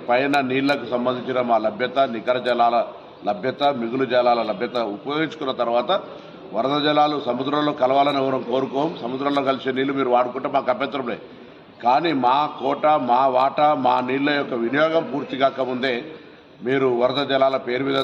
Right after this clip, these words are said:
దాన్ని ఏదో చేస్తున్నామని చెప్పి దాన్ని ప్రాంతీయ అసమానతలు రెచ్చగొడుతున్నారు అనేటువంటి మాట తేవడం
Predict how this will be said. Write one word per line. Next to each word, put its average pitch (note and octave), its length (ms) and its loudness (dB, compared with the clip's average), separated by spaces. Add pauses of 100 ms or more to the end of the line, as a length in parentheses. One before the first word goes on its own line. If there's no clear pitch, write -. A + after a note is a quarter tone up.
దాన్ని B2 240 2
ఏదో B2 180 -2
చేస్తున్నామని B2 540 -4
చెప్పి C3 240 -6 (460)
దాన్ని B2+ 260 2
ప్రాంతీయ B2 420 2
అసమానతలు C3 560 0
రెచ్చగొడుతున్నారు A#2+ 640 -4
అనేటువంటి A2+ 440 -4 (540)
మాట C3+ 180 2 (120)
తేవడం B2 260 0